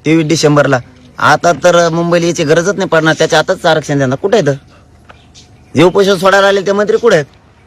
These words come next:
त्यांना पुढं मराठ्यांची गरज नाही का? तुम्ही आता एकदा उपोषण सोडून गेलात, मराठ्यांना शब्द आश्वासन देऊन गेलात, मराठ्यांना फसवून गेलात, पुढं मराठ्याच्या तोंडावर यायचं नाही का तुम्हाला आता?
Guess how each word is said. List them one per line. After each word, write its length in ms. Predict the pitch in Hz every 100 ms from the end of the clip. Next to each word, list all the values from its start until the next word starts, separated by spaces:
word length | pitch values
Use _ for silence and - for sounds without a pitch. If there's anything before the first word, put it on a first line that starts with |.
| _ _
त्यांना 200 | 196 196
पुढं 240 | 196 208 202
मराठ्यांची 440 | 214 196 202 196
गरज 220 | 214 240
नाही 160 | 226 170
का? 100 | 123 - _ _ - - - - _ _ _ - - -
तुम्ही 180 | 151 185
आता 220 | 202 185
एकदा 240 | 202 190 202
उपोषण 400 | 202 208 202 202
सोडून 280 | 190 190 202
गेलात, 320 | 196 185 151 _ - - - - -
मराठ्यांना 440 | 156 190 180 190 196
शब्द 300 | - 185 185
आश्वासन 420 | 196 190 180 190
देऊन 200 | 196 220
गेलात, 280 | 180 160 147 - - - - -
मराठ्यांना 460 | 156 196 196 196 196
फसवून 280 | 165 170 226
गेलात, 280 | 196 175 156 - _ _ _ -
पुढं 180 | 202
मराठ्याच्या 440 | 190 214 208 208 214
तोंडावर 260 | 220 220 220
यायचं 240 | 226 233
नाही 120 | 254 208
का 80 |
तुम्हाला 220 | 180 160 139
आता? 160 | 127